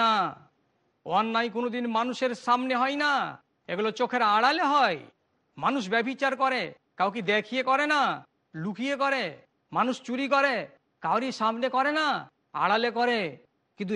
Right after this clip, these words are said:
এগুলো যদি প্রকাশ্যে হয়, তাহলেই অনুমান করতে হবে যে সমাজটা কোথায় গেছে, রসাতলে চলে গেছে এই সমাজ, সমাজের কিছু বাকি নেই। অতএব আপনাদের মতো লোককে বলবো যে এই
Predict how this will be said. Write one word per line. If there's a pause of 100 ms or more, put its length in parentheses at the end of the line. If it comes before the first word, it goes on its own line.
এগুলো (120)
যদি (120)
প্রকাশ্যে
হয়, (360)
তাহলেই (120)
অনুমান (100)
করতে
হবে (380)
যে (100)
সমাজটা (100)
কোথায়
গেছে, (1000)
রসাতলে
চলে
গেছে
এই
সমাজ, (300)
সমাজের
কিছু
বাকি
নেই। (920)
অতএব (480)
আপনাদের
মতো (100)
লোককে
বলবো (440)
যে (580)
এই